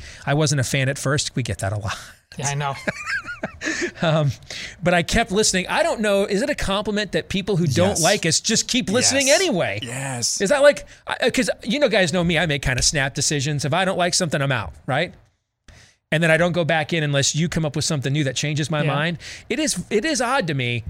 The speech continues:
Speaker 1: that we get a lot of people who didn't like us at first, but then just keep coming back for more. I, that's weird, 'cause I'm the opposite. If I don't like something right away, I'm, I'm hitting the eject button. I maybe eject too quickly. Um, admittedly, I wasn't a fan at first, but I kept listening because you were sharing information that nobody else was touching.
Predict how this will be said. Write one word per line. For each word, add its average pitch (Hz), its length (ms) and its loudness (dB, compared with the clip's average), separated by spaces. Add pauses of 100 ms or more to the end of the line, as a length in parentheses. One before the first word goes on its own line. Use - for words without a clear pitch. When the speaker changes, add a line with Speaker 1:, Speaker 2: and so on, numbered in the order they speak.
Speaker 1:
that 156 160 -2
we 185 120 0
get 190 160 0
a 160 80 2
lot 165 280 0
of - 40 -4
people 185 220 -2
who 151 40 0
didn't 156 200 0
like 160 220 0
us 170 120 -2
at - 140 -12
first, 165 300 -2
but 123 140 -4
then 151 160 0
just 143 200 -2
keep - 220 -4
coming 139 260 -2
back 127 240 -4
for 123 140 -6
more. 120 320 -2
I, - 160 -6 (420)
that's 175 220 0
weird, 143 300 2
'cause 156 120 0
I'm 254 160 2
the 196 120 2
opposite. - 460 0
If 143 120 -2
I 214 100 2
don't 285 140 0
like 196 160 2
something 180 280 0
right 156 220 2
away, 151 220 2
I'm, 143 240 0
I'm 131 180 -2
hitting 151 140 -2
the 113 160 0
eject 95 260 -4
button. - 300 -8 (320)
I 127 100 -2
maybe 127 320 -2
eject 117 260 -2
too 120 100 -4
quickly. 107 400 -6 (1040)
Um, 160 400 2
admittedly, 202 460 0
I 170 60 4
wasn't 170 260 2
a 147 60 0
fan 156 240 -2
at 139 80 -6
first, 170 280 -2
but 143 80 0
I 127 60 0
kept 170 300 -2
listening 147 340 0
because 135 320 -2
you 147 80 0
were 143 80 0
sharing 147 400 0
information 135 500 -2
that 127 60 -4
nobody 120 260 -2
else 104 200 -2
was 104 100 -4
touching. 104 420 -2